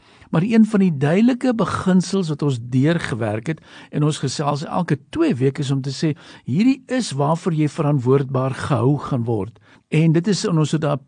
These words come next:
pligte duidelikheid ingesit, baie belangrik. My derde beginsel, en, en hier is een van etiese optrede. Hoe is jou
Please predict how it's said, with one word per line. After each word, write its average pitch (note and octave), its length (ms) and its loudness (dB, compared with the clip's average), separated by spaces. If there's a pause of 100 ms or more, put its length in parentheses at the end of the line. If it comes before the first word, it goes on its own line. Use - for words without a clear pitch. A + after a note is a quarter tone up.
(240)
pligte G#3 580 0
duidelikheid D#3+ 600 0
ingesit, D3 760 0
baie B2+ 240 0
belangrik. A#2 420 -2 (600)
My F#3 100 2
derde F#3 400 0
beginsel, D#3+ 640 0 (640)
en, E3+ 160 -2
en F#3+ 160 0
hier G3 200 2
is C4+ 160 2
een G3+ 240 2
van F#3 220 2 (120)
etiese G3 580 0 (120)
optrede. B2 920 -2
Hoe F3+ 160 2
is - 140 0
jou C4 160 2